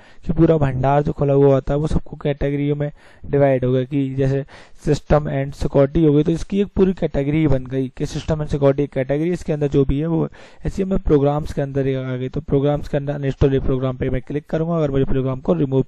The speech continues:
करना है। तो uninstall प्रोग्राम पे मैंने ऐसे ही click करा। अब मुझे यहाँ में से जिस program को remove करना है उस program को select करना होगा। कुछ जैसे मुझे किसी भी program को remove करना है तो अब मैं उस program के लिए select करूँगा।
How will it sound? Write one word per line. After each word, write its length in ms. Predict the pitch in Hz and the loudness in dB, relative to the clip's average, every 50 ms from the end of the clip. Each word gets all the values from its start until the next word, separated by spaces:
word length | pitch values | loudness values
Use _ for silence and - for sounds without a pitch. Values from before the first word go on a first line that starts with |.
| - | -4
करना 200 | - 131 127 127 | -8 -8 -8 -8
है। 80 | 127 131 - - _ - - - - | -10 -12 -12 -18 _ -20 -18 -16 -14
तो 160 | - - 139 | -12 -10 -6
uninstall 380 | 131 131 135 - - 143 135 | -6 -4 -2 0 0 2 2
प्रोग्राम 380 | 131 - - 131 135 135 135 143 | 4 2 2 2 0 -4 -4 -4
पे 100 | 151 151 | -4 -4
मैंने 220 | 143 147 147 147 | -4 -4 -4 -6
ऐसे 140 | 143 139 - | -8 -8 -8
ही 80 | 143 - - | -10 -12 -10
click 180 | - 151 151 - | -8 -10 -10 -6
करा। 300 | - - 160 156 156 156 - - - _ _ _ _ _ _ _ _ _ _ - - - - _ _ _ _ _ _ _ _ _ _ _ _ - - - - - - - | -4 -4 -2 -2 -4 -6 -8 -14 -20 _ _ _ _ _ _ _ _ _ _ -20 -20 -20 -20 _ _ _ _ _ _ _ _ _ _ _ _ -20 -20 -20 -20 -16 -10 -6
अब 100 | 226 214 | 0 2
मुझे 240 | 208 196 185 202 | 4 4 6 6
यहाँ 160 | 196 180 160 147 | 4 2 0 -2
में 200 | 143 147 147 151 | -4 -4 -4 -2
से 120 | - 180 | -2 -4
जिस 260 | 170 147 - 214 220 - | -2 0 0 0 0 0
program 560 | - - 190 165 156 151 151 151 151 156 180 | 0 2 4 4 6 6 4 2 2 -2 0
को 140 | 180 233 208 | 2 4 4
remove 360 | 165 151 147 143 156 190 220 | 4 2 2 4 4 4 4
करना 380 | - - - 165 143 143 143 | 4 0 -4 -4 -4 -4 -4
है 60 | 160 175 | -2 0
उस 160 | 190 175 151 | 2 2 2
program 500 | - - 160 156 147 147 151 160 165 165 | 2 4 4 6 6 4 4 2 0 0
को 120 | 156 151 | 0 0
select 340 | 135 143 139 131 131 120 - | 2 2 0 -2 -4 -8 -8
करना 240 | - 131 131 127 127 | -10 -10 -8 -6 -4
होगा। 300 | 127 127 127 127 123 123 - - - _ _ - - - | -4 -2 -2 -4 -4 -6 -10 -16 -20 _ _ -20 -16 -12
कुछ 120 | - 151 | -8 -6
जैसे 240 | 135 143 143 - 156 | -4 -4 -2 -2 -2
मुझे 180 | 151 147 151 147 | -2 -2 -2 -2
किसी 260 | - - 147 - 170 | -4 -4 -2 0 0
भी 100 | 175 175 | 2 4
program 400 | 170 160 147 131 135 131 127 131 | 4 4 4 2 0 -4 -6 -4
को 120 | - - | -4 -4
remove 240 | 127 127 127 131 127 | -4 -2 -2 -4 -4
करना 380 | - - - 131 131 127 127 127 | -4 -4 -6 -8 -8 -8 -8 -10
है 100 | 131 - _ _ _ _ _ _ _ _ _ _ - - | -10 -12 _ _ _ _ _ _ _ _ _ _ -6 -2
तो 120 | 143 139 | 0 0
अब 60 | 131 | 0
मैं 140 | 131 143 147 | 0 -2 -2
उस 140 | 147 143 - | -2 -2 -2
program 480 | - - 143 143 135 139 147 160 170 | 0 0 0 0 2 0 -2 -2 -4
के 100 | 165 170 | -4 -6
लिए 120 | 160 151 147 | -6 -4 -4
select 320 | - 156 135 131 127 - | -6 -6 -6 -8 -8 -8
करूँगा। 400 | - 135 131 131 131 131 131 139 | -10 -8 -8 -8 -10 -10 -12 -14